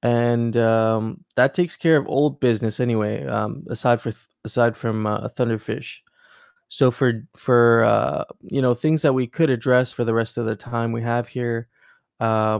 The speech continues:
we could readdress that, uh, I, I topic that, um,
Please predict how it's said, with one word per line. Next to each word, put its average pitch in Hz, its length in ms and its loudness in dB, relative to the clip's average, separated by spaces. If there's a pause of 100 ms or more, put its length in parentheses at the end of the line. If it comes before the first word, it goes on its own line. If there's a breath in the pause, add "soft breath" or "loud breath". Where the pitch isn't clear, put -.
we 127 200 -6
could 165 400 2
readdress 143 600 2
that, 127 320 0
uh, 120 440 -2
I, 143 460 0 (300)
I 127 220 0
topic 151 580 -2
that, 135 320 0 (100)
um, 123 460 -2